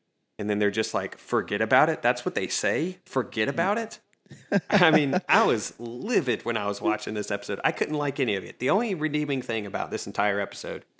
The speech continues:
Speaker 1: is that All Might has a tone for when he receives an email, and it's him saying, "An email is here." Everything
Speaker 2: Yeah.
Speaker 1: else about this episode
Speaker 2: <laughs>
Speaker 1: was just infuriating, and I didn't like it at all. <laughs> I mean, not
Speaker 2: I
Speaker 1: even a little bit.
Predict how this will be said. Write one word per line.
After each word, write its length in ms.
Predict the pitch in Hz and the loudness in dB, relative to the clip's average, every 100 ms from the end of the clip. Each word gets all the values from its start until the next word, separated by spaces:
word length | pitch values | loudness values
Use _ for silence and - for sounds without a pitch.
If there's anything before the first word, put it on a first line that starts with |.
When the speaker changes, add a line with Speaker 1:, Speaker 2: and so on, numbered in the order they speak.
| - _ _ _ | -20 _ _ _
Speaker 1:
is 180 | 113 107 | -4 -2
that 300 | - 98 - - | -2 -2 -4 0
All 160 | 123 | 2
Might 260 | 127 113 - | 2 -2 -6
has 340 | 107 104 104 - | -4 -4 -4 -6
a 100 | 98 | -8
tone 440 | - 123 117 113 | -2 -2 -2 -4
for 140 | - | -6
when 140 | 101 104 | -4 -2
he 80 | 98 | -2
receives 580 | 101 - 101 98 - - | -4 -4 -4 -6 -8 -10
an 140 | 101 - | -12 -2
email, 520 | 156 135 107 104 101 - _ _ _ | 0 0 -2 -4 -8 -14 _ _ _
and 120 | 113 107 | -4 -2
it's 140 | 104 | -2
him 240 | 123 120 | 0 0
saying, 360 | 107 117 110 104 | 0 0 0 -2
"An 120 | 101 - | -6 -6
email 380 | 123 113 101 98 | -4 -2 -2 -2
is 140 | 90 | -4
here." 260 | - 82 - _ _ - | -8 -12 -14 _ _ 0
Everything 280 | 175 175 | 2 6
Speaker 2:
Yeah. 100 | 160 | 6
Speaker 1:
else 180 | 147 147 | 6 2
about 280 | 131 127 - | 0 0 0
this 240 | 113 - - 208 - | -2 -2 -2 -4 0
episode 640 | 247 - 247 120 117 190 - 196 | 0 2 2 4 4 0 0 -6
Speaker 2:
<laughs> 180 | - _ | -6 _
Speaker 1:
was 200 | 110 101 | -4 -4
just 340 | - 110 - - _ _ _ _ _ - _ - | -4 -4 -4 -12 _ _ _ _ _ -20 _ -6
infuriating, 1000 | 127 104 - 131 117 113 104 98 98 101 - | -4 -4 -2 0 2 0 -2 -4 -8 -10 -2
and 200 | 127 113 | 0 0
I 180 | 107 | -4
didn't 280 | 113 127 123 | -4 -4 -4
like 220 | 113 117 | -6 -4
it 120 | 107 - | -4 -4
at 220 | 113 - | -6 -2
all. 320 | 107 95 98 - - - | -2 0 -2 -6 -10 -14
<laughs> 240 | - _ | -16 _
I 100 | 139 | -2
mean, 200 | 131 117 | 0 -2
not 100 | 120 | 2
Speaker 2:
I 140 | 131 208 | 6 8
Speaker 1:
even 180 | 233 143 | 6 2
a 60 | |
little 220 | 104 101 | -4 -6
bit. 220 | 98 98 | -6 -10